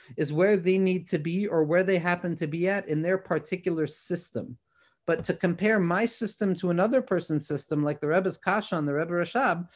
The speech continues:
is, is, is a mistake, because I operate according to a different set of spiritual laws than the person next to me. This might be what it means when Rabbi Nachman tells in his Sipur of the Chacham and the Tam,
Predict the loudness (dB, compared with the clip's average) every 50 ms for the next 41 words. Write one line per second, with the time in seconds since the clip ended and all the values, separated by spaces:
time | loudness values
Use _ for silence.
0 | -20 -20 -20 -16 _ 8 10 10 10 10 8 2 0 2 4 4 4 2 -2 -4
1 | -4 -2 -2 0 0 0 -2 -2 -4 -4 -2 0 0 -2 -4 -8 _ _ _ _
2 | _ _ _ _ _ _ _ _ -4 -2 2 4 4 2 4 4 4 2 4 4
3 | 2 0 2 2 4 4 6 4 4 2 0 2 2 2 2 0 -2 0 -2 -2
4 | 0 0 0 0 0 0 -2 -2 -4 -4 -2 0 0 0 0 0 2 2 2 2
5 | 0 -4 -6 -6 0 2 2 2 2 2 0 0 2 2 2 2 2 2 2 2
6 | 2 0 -2 -4 -6 -4 -2 -2 -2 -2 0 0 0 0 0 0 -2 -4 -6 -6
7 | -6 -6 -6 -8 -16 _ _ _ _ _ -20 -20 -20 _ _ 0 0 0 2 2
8 | 2 2 2 2 2 4 4 4 4 4 4 2 4 4 4 2 2 2 0 2
9 | 0 2 2 4 4 2 2 2 0 0 0 2 2 2 2 2 2 2 2 0
10 | 0 -2 -2 -2 -4 -4 -2 0 0 0 0 0 -2 -2 -4 -4 -2 0 0 0
11 | 0 0 0 2 2 2 2 0 0 2 2 4 4 4 2 0 -2 -4